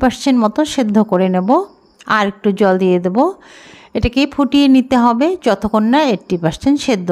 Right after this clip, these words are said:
হচ্ছে। এটাতে কোনো ধরনের লবণ বা অন্য কিছু আমি দিচ্ছি না,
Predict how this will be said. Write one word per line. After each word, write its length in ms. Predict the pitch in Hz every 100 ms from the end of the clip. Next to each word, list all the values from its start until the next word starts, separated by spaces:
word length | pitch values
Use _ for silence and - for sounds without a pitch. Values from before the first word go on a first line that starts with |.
| 175
হচ্ছে। 280 | 160 - 139 151 - - - -
এটাতে 280 | 262 277 294 302
কোনো 120 | 302 302
ধরনের 300 | 302 311 330
লবণ 260 | 220 196 214 214
বা 60 | 220
অন্য 120 | 202 208 208
কিছু 180 | 214 247
আমি 120 | 226 233
দিচ্ছি 300 | 254 247 -
না, 60 | 277